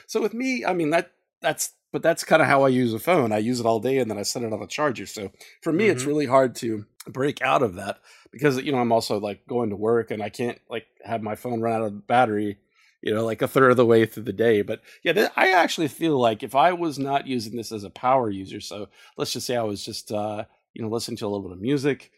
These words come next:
Speaker 1: browsing the web, and maybe taking some pictures, not wa-, not watching a lot of video content, not
Speaker 2: Mm-hmm.
Speaker 1: watching any gaming. It's more of the kind of the stuff that I would use on a daily basis.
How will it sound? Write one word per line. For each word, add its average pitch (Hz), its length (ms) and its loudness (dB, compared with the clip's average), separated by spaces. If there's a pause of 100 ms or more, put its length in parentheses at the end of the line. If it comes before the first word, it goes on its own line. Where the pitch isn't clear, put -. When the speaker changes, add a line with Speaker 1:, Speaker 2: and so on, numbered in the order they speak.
(300)
Speaker 1:
browsing 117 460 0
the 110 100 0
web, 107 500 0
and 110 180 -10
maybe 107 220 -8
taking 107 500 -10
some - 220 -12
pictures, 123 480 -10
not 120 240 2
wa-, 127 160 -4 (160)
not 117 260 0
watching 127 300 -2
a 120 80 -8
lot 113 160 0
of 95 80 -8
video 107 320 -4
content, 101 480 -10 (400)
not 120 240 2
Speaker 2:
Mm-hmm. - 80 -4
Speaker 1:
watching 127 360 2
any 110 120 -2
gaming. 107 400 -4
It's 104 160 -14
more 190 160 2
of 156 80 -4
the - 60 -12
kind 123 240 -2
of 104 60 -6
the 98 60 -16
stuff - 280 -4
that 107 100 0
I 110 100 6
would 104 140 -2
use 98 220 -8
on 95 100 -12
a - 20 -14
daily 98 260 -10
basis. 98 420 -12